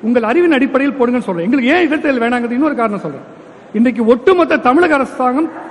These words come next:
ஸ்தம்பித்து போயிருக்கிறது. அவர் சொன்ன மாதிரி செக்ரட்டேரியட்டே காலியா இருக்குது. எல்லா அமைச்சர்களும் இங்க இருக்காங்க, எல்லா முன்னாள் அமைச்சர்களும் அங்க இருக்காங்க, எல்லா மாவட்ட செயலாளரும் இருக்காங்க. ஒட்டுமொத்த தமிழகமே தன்னுடைய மொத்த வேலையை விட்டுட்டு, மக்களுக்கான எல்லா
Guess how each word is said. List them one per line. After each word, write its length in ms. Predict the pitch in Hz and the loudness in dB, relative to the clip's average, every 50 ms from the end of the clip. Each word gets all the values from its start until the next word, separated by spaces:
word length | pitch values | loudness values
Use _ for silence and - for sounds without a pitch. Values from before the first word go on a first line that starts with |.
| - | -6
ஸ்தம்பித்து 400 | - - 277 330 370 392 370 381 | 0 2 2 4 4 4 2 2
போயிருக்கிறது. 480 | 247 269 233 214 185 160 165 147 139 135 - - - - - - - - - | 2 4 4 2 2 0 -4 -6 -6 -8 -10 -14 -20 -20 -20 -20 -20 -18 -10
அவர் 180 | - 170 185 175 | -6 -4 -2 0
சொன்ன 120 | 233 240 269 | 2 2 4
மாதிரி 200 | 294 302 330 294 - - - - - - - - | 4 2 2 0 -4 -8 -16 -18 -18 -16 -8 -4
செக்ரட்டேரியட்டே 640 | 226 226 277 320 339 294 226 311 302 285 277 - 330 - - | -2 0 2 2 2 2 2 2 2 2 2 0 -2 -4 -2
காலியா 340 | - 269 285 302 294 262 | 0 0 2 4 4 2
இருக்குது. 260 | 226 185 165 151 147 - - - - - - | 2 0 -2 -6 -8 -8 -12 -18 -20 -12 -4
எல்லா 320 | - 196 240 294 330 339 330 311 294 | -2 0 2 4 4 6 4 4 4
அமைச்சர்களும் 400 | 311 330 320 - 349 370 330 277 | 2 0 0 2 2 4 4 4
இங்க 120 | 233 208 | 4 2
இருக்காங்க, 260 | 190 214 196 160 143 - - - - - - - | 0 0 -2 -2 -4 -8 -12 -16 -20 -14 -6 -2
எல்லா 280 | 196 240 277 302 320 330 320 | 0 2 2 4 4 4 4
முன்னாள் 420 | 285 262 285 311 359 349 359 349 320 | 4 4 4 4 4 4 4 4 2
அமைச்சர்களும் 320 | 330 302 311 339 330 285 | 0 0 0 0 0 0
அங்க 120 | 240 220 202 | 0 0 0
இருக்காங்க, 260 | 185 208 180 160 151 - - - - - - | -2 -2 -2 -2 -4 -6 -10 -16 -20 -14 -4
எல்லா 260 | - 190 233 285 311 320 311 | -2 0 2 4 4 4 4
மாவட்ட 300 | 294 269 285 330 330 - | 4 6 6 4 4 2
செயலாளரும் 240 | 294 311 330 330 285 | 0 0 2 0 0
இருக்காங்க. 300 | 226 220 208 185 170 160 - - - - - | 0 -2 -2 -2 -4 -6 -8 -12 -18 -12 -4
ஒட்டுமொத்த 500 | - 240 262 - - 370 359 339 262 302 220 | -2 -2 -2 2 2 2 2 2 0 -2 0
தமிழகமே 400 | 254 262 294 302 269 247 226 226 | 2 2 2 2 2 2 0 0
தன்னுடைய 300 | 240 240 233 233 240 240 | -2 -2 -2 -2 0 0
மொத்த 400 | 226 220 233 247 240 - - 370 | 0 0 0 -2 -4 -2 -2 0
வேலையை 340 | 330 269 262 277 294 294 269 233 | 2 2 2 2 2 2 0 -2
விட்டுட்டு, 340 | 208 175 196 170 160 208 220 220 - - - - - | -2 -4 -6 -4 -2 0 -2 -2 -4 -8 -18 -12 -4
மக்களுக்கான 580 | - 220 240 - 349 349 339 262 311 294 285 269 | -2 -2 -2 0 0 0 0 2 2 2 2 4
எல்லா 280 | 240 247 269 285 285 | 2 2 2 2 4